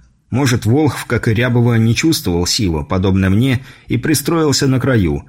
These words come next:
а конструкт не завязан на его габариты и сам по себе имеет такие размеры.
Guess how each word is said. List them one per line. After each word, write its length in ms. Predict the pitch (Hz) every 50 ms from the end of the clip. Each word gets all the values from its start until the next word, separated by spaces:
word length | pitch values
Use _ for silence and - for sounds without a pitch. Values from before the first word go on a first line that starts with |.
| - _ _
а 100 | - 82
конструкт 600 | 87 120 135 131 123 143 170 170 147 - - - -
не 160 | 139 147 151
завязан 540 | 139 143 131 127 139 143 127 117 98 92 90
на 60 | 92
его 220 | 92 95 98 107
габариты 720 | 101 101 104 98 104 104 123 139 135 - 107 92 85 - - - -
и 100 | 104 98
сам 260 | 98 - 151 147 139
по 120 | 135 131 -
себе 380 | - 127 120 135 147 135 110
имеет 300 | 87 87 87 85 80 -
такие 360 | - 95 95 - 104 95 90
размеры. 580 | 87 98 113 104 110 104 87 67 57 52 50 -